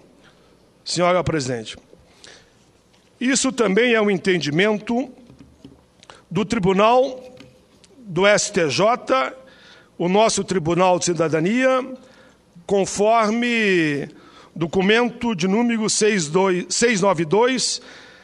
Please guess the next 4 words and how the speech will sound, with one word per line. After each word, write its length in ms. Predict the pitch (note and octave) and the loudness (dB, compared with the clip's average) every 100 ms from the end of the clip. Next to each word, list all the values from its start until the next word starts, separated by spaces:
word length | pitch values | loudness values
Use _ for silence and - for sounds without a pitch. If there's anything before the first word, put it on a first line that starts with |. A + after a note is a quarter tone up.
| - _ - | -20 _ -6
é, 260 | D#3+ E3 | -2 0
seis 580 | C3+ - A3 A#3 G#3+ - - - _ - | 0 0 0 0 -2 -4 -6 -18 _ -10
dois 360 | D3+ G#3 G3+ D#3+ | 0 0 2 2
oito 420 | F3+ B2 - | 0 -2 -10